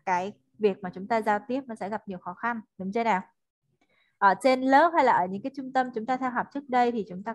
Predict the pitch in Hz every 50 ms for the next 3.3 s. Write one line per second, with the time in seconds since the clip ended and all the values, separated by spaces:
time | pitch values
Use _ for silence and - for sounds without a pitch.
0 | - - 202 180 180 180 185 226 302 311 _ _ _ _ _ _ _ _ _ 208
1 | 214 214 214 214 208 208 208 208 208 208 208 208 208 208 202 208 202 208 208 208
2 | 196 202 - 240 185 165 185 208 185 - _ _ _ _ - 190 185 202 220 240
3 | 240 240 240 240 233 233